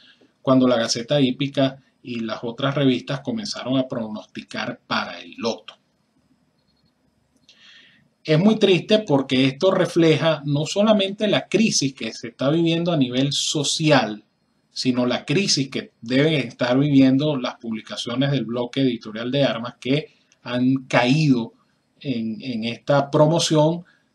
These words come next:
de lo que es la competencia o una de las, de los competidores directos de la actividad hípica,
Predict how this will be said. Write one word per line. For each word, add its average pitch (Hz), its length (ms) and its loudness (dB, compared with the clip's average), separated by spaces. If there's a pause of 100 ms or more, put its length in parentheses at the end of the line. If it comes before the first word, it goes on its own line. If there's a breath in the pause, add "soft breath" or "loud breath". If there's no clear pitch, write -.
(160)
de 131 380 0
lo 131 140 4
que 143 160 0
es 170 100 -2
la 208 200 8
competencia 143 1120 2
o 131 120 0
una 196 300 8
de 143 80 8
las, 127 160 0 (280)
de 139 240 2
los 135 140 4
competidores 143 640 4
directos 170 460 0
de 170 80 0
la 127 80 2
actividad 117 420 -4
hípica, 262 500 0